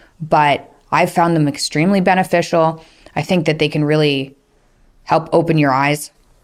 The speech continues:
They can increase your openness, and being more open, generally speaking, is a good thing. So I'm a huge proponent, proponent of psychedelics. Um, now, don't do so many that you end up in a loony bin, specifically psilocybin.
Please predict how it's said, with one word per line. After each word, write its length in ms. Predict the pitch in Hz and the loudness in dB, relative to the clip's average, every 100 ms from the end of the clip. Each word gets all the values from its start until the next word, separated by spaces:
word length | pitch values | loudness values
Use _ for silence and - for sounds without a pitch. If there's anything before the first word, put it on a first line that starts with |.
| _ - | _ -6
They 140 | 151 | -4
can 100 | 160 | 0
increase 400 | 156 156 185 175 | -2 0 0 0
your 140 | 147 | 0
openness, 560 | 147 156 143 131 - - _ _ _ | 0 0 -2 -4 -6 -14 _ _ _
and 140 | 143 147 | -6 0
being 180 | 175 180 | 2 4
more 160 | 151 | 4
open, 320 | 151 156 147 | 2 2 -2
generally 460 | 143 151 147 147 143 | -2 0 2 2 0
speaking, 380 | - 147 143 135 | -2 -4 -2 -2
is 100 | 131 | -2
a 20 | |
good 220 | 139 131 | -4 -4
thing. 280 | - 73 160 _ - - _ | -6 -8 -10 _ -20 -20 _
So 600 | - 160 147 135 131 131 _ | -4 0 2 2 -2 -6 _
I'm 140 | 165 | -2
a 40 | 156 | -2
huge 600 | - 151 143 135 135 - | -2 -2 -2 -2 -8 -14
proponent, 640 | 131 - 135 131 - _ | -12 -8 -6 -6 -10 _
proponent 500 | - 151 143 139 131 - - | -10 -4 -2 -2 -6 -12 -14
of 60 | |
psychedelics. 640 | - 135 131 117 107 - - _ _ _ _ _ _ - | -8 -6 -4 -4 -6 -10 -20 _ _ _ _ _ _ -10
Um, 140 | 147 | -4
now, 120 | 143 | -2
don't 440 | 147 175 170 - 156 | 0 0 0 -4 -4
do 320 | 156 147 147 _ _ | -2 -2 -6 _ _
so 260 | - 170 151 | -6 0 2
many 220 | 151 147 | 2 0
that 160 | 147 | -2
you 100 | 139 | -2
end 140 | 147 147 | -4 -2
up 240 | 135 - | -4 -6
in 100 | 147 | -8
a 60 | 139 | -2
loony 200 | 151 151 | 0 0
bin, 320 | 135 143 151 _ _ _ - | -2 -6 -10 _ _ _ -16
specifically 680 | - - 196 208 180 190 170 | -14 -2 0 2 2 2 0
psilocybin. 760 | - 151 156 170 165 175 196 | 2 2 2 2 2 0 -2